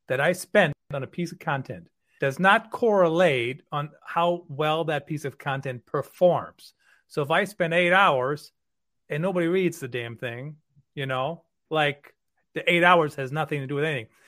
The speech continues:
I do a show with you and everybody goes, "Oh my God, Carrie is back. Fantastic show. Thousands of listeners." Do you know what I'm saying? And it took us twenty-seven minutes and we're done. I'm gonna update an article. I'm gonna throw you in there.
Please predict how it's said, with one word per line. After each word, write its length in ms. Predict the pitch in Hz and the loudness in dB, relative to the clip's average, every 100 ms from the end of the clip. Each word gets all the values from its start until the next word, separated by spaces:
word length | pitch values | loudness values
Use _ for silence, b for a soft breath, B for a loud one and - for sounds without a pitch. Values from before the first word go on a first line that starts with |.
| b b b | b b b
I 140 | 143 | -4
do 200 | 156 190 | -2 -4
a 40 | |
show 260 | 139 - 185 | -4 0 2
with 180 | 151 135 | 0 -4
you 300 | 170 220 160 | -2 0 0
and 100 | 151 | 0
everybody 280 | 160 151 147 | -4 -4 -2
goes, 320 | 151 143 147 | -2 -4 -4
"Oh 100 | 180 | -4
my 140 | 165 | 0
God, 240 | 170 160 - | 0 0 -2
Carrie 320 | 190 185 170 | -6 -2 -4
is 100 | 151 | -2
back. 400 | - 180 170 170 | 4 6 6 4
Fantastic 800 | 170 147 - 180 175 - 156 147 | -2 -2 0 2 2 -2 -8 -10
show. 420 | - 185 175 175 B B _ - | -2 2 4 2 B B _ 2
Thousands 540 | 190 190 185 185 180 | 6 6 2 -2 -4
of 180 | 160 143 | -4 -2
listeners." 840 | 165 180 - 180 175 175 170 170 _ _ - | 0 0 -2 -2 0 2 0 -6 _ _ -6
Do 60 | |
you 60 | 202 | 0
know 80 | 240 | 2
what 100 | 226 | 2
I'm 120 | 185 | 0
saying? 300 | 196 185 202 | 0 0 0
And 100 | 185 | -2
it 100 | 175 | -4
took 160 | 208 | 0
us 120 | 175 - | -2 -2
twenty-seven 640 | - 190 175 - 165 160 | -6 -4 -2 2 0 2
minutes 560 | 190 220 151 208 - - - | 0 2 2 0 -6 -14 -2
and 160 | 170 | 0
we're 120 | 175 170 | 0 2
done. 240 | 220 202 | 2 2
I'm 60 | 160 | 0
gonna 160 | 151 | -2
update 360 | 170 180 165 151 | -4 -4 0 0
an 100 | 156 | 0
article. 400 | 180 170 170 165 | 0 0 0 -4
I'm 80 | 151 | -4
gonna 100 | 135 | -8
throw 260 | - 175 | -4 -2
you 180 | 170 151 | -2 -2
in 80 | 160 | -4
there. 260 | 180 180 | -4 -4